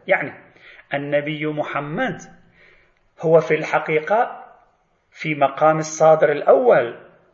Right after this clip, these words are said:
وهو قد تتنزل عليه الفيوضات الإلهية، هو أول ظهور لله في العالم. الله قبله لا ظهور له. عندما يظهر، يظهر في الحقيقة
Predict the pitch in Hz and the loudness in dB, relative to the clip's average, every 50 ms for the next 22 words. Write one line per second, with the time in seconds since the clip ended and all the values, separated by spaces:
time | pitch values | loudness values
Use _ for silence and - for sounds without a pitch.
0 | _ _ _ _ _ _ _ _ 151 147 147 156 151 165 160 160 151 156 185 180 | _ _ _ _ _ _ _ _ -2 2 2 4 4 4 4 4 4 4 2 2
1 | - 165 156 - 160 160 208 262 247 - - 262 240 254 240 202 - 190 202 247 | 2 0 0 0 0 0 0 -2 -2 2 2 2 4 6 4 6 6 4 4 4
2 | 254 226 226 233 190 - 196 185 190 185 185 240 262 262 254 233 - 190 175 175 | 0 -2 -6 -8 -8 -8 -8 -6 -6 -2 2 2 2 2 0 -4 -6 -6 -4 -4
3 | 156 123 143 139 123 117 117 113 - _ _ _ _ _ _ _ _ _ _ _ | -4 -6 -8 -12 -12 -14 -16 -16 -20 _ _ _ _ _ _ _ _ _ _ _
4 | - 160 170 - - - - 311 302 294 294 294 285 254 220 226 233 190 214 226 | -4 2 2 2 4 4 2 2 4 4 4 6 4 2 0 -2 -2 -2 0 0
5 | 214 190 202 185 170 165 165 160 170 143 135 139 - 127 113 113 117 120 107 101 | 0 0 -2 -4 -8 -10 -8 -8 -8 -8 -8 -10 -8 -6 -4 -2 -2 -2 -4 -6
6 | 95 - - - _ _ _ _ _ _ _ _ - 117 127 143 190 214 202 - | -14 -18 -20 -20 _ _ _ _ _ _ _ _ -14 -14 -4 0 0 0 0 2
7 | - 196 254 - 208 190 165 139 151 208 233 - - - - - 147 151 220 240 | 0 0 0 2 2 0 2 2 0 -2 -4 -4 -10 -18 -20 -4 2 4 4 4
8 | 220 233 208 190 202 185 151 139 135 120 117 104 - - _ _ _ _ - - | 4 2 0 0 0 0 0 0 -2 -6 -6 -12 -16 -20 _ _ _ _ -20 -20
9 | - _ 151 151 151 170 170 160 147 147 151 165 165 208 233 262 262 - - 160 | -14 _ -8 0 0 0 2 4 4 4 4 4 2 2 0 2 0 0 0 2
10 | 165 190 196 208 220 208 - 160 - - - - 196 190 180 | 2 2 2 2 0 -2 -2 -8 -10 -10 -8 -8 -6 -6 -6